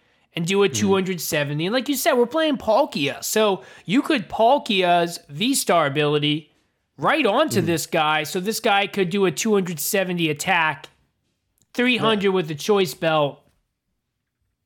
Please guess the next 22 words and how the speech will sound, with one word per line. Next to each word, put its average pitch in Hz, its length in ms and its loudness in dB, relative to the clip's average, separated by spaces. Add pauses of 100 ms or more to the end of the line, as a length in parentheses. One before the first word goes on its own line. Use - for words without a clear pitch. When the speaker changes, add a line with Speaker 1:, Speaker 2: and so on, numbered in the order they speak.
(220)
Speaker 2:
Or 120 140 -14
fuck 139 300 -8
it, 92 100 -8
just 98 240 -12
put 120 140 -4
a 104 40 -10
fourth 123 300 -6
energy 117 400 -6
on 87 160 -10
there 98 160 -8
'cause 107 120 -18
you, 110 40 -16
Speaker 1:
Fourth, 294 340 2
Speaker 2:
you're 95 100 -2
Speaker 1:
y-, - 40 -12
Speaker 2:
feeling 120 200 0
a 123 40 4
Speaker 1:
it 123 40 2
Speaker 2:
little - 180 -4
squirrely, 117 420 -2
man. 131 320 -10
Speaker 1:
I, 226 240 -4